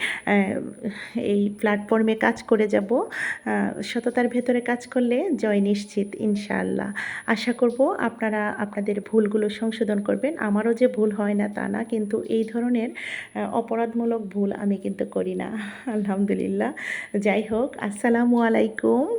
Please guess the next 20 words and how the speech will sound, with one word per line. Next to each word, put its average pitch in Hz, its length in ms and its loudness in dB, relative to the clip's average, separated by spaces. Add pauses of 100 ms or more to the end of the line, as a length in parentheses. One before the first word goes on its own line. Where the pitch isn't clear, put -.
(580)
সবাইকে 240 500 2
শুভেচ্ছা 220 460 2
জানিয়ে 226 260 2
আজকের 220 420 0
ভিডিও 220 300 2
শুরু 226 260 0
করতে 226 320 -2
যাচ্ছি। 233 520 0
শুরুতেই 226 580 4
কঠিন 226 360 4
কঠিন 233 380 2
কথা 226 320 2
বলার 226 360 2
জন্য 220 240 0
আন্তরিকভাবে 220 800 2
দুঃখিত, 220 580 -2
ক্ষমা 220 340 -2
সুন্দর 220 300 2
দৃষ্টিতে 208 460 -2
দেখবেন। 202 400 0